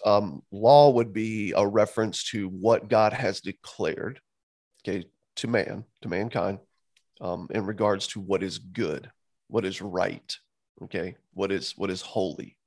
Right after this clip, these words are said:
Like, he, in a sense, he reveals his, his nature and, and paints this picture of, like, think of it like harmony on earth,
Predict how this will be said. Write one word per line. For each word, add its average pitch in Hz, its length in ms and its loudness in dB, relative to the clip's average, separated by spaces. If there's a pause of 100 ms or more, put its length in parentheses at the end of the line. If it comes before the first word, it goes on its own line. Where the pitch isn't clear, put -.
(600)
Like, - 140 -12
he, 131 100 -8
in 113 200 -8
a 117 60 -6
sense, 127 260 0
he 135 120 -4
reveals 113 640 -4
his, 98 280 -10
his 113 240 -6
nature 120 580 -6 (1040)
and, 107 280 -2
and 104 200 -6
paints - 340 -6
this 95 180 -6
picture 104 500 -8
of, 95 200 -4 (280)
like, - 140 -14 (120)
think 139 160 -4
of 117 80 0
it 110 80 2
like 104 140 -2
harmony 117 480 -2
on 87 160 -2
earth, 78 280 -10